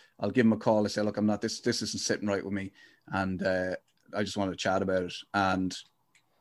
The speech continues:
that's it. It just gets, it just deals with it, you know. Uh, like in work, since I started the job, if there's something that's just, I feel, if I'm, if I'm, if something's going on and feel uncomfortable about it, I'll just ring somebody and go, "Look, I don't feel,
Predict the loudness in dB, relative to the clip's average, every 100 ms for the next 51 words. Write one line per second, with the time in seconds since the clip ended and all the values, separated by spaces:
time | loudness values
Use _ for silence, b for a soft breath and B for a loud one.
0 | _ _ -20 _ -2 2 2 4 4 4
1 | 6 6 6 2 4 4 6 6 6 2
2 | -2 2 8 10 10 10 10 8 12 12
3 | 12 12 10 6 8 8 8 6 4 8
4 | 10 10 6 0 6 6 8 6 6 2
5 | -2 -2 -4 0 2 4 4 8 10 10
6 | 10 6 8 8 6 2 4 4 6 6
7 | 6 6 4 4 4 0 0 -2 -2 0
8 | 0 0 -2 -2 -2 -4 -4 -4 -2 -2
9 | 2 2 2 -2 -6